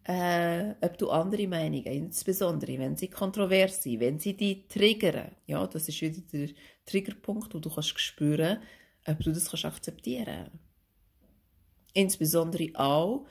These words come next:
und das muss ich auch erwähnen, weil ich habe die andere Karte schon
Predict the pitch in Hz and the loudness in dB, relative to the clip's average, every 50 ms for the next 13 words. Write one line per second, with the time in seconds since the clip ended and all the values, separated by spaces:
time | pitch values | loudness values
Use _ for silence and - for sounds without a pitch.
0 | - - - - - _ - 170 156 170 170 170 185 180 170 - 170 - - 151 | -20 -20 -20 -20 -18 _ -10 -8 -4 -4 -4 -2 -2 -4 -4 -2 -4 -2 0 0
1 | 165 214 226 226 208 190 180 175 180 185 190 185 175 170 175 180 180 175 - 160 | 0 0 -2 -2 0 0 0 0 0 -2 -2 -2 -2 -2 -2 -2 -2 0 0 0
2 | 160 175 185 185 - - 170 170 180 - 175 - - 185 151 - | 0 0 -2 -6 -6 -6 -6 -6 -6 -6 -6 -4 -4 -2 -4 -4